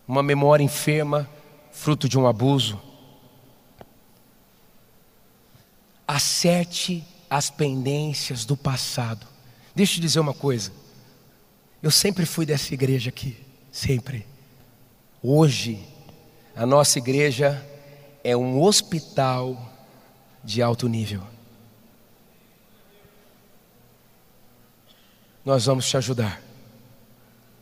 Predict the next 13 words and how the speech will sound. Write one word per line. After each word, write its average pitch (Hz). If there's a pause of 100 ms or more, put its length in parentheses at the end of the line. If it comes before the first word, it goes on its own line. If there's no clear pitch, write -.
(2250)
Resolva 139
as 131
pendências 135
do 131
passado. 127 (680)
E 185
agora, 170
para 165
encerrar, 156
os 127
dois 143
últimos 151
pontos. -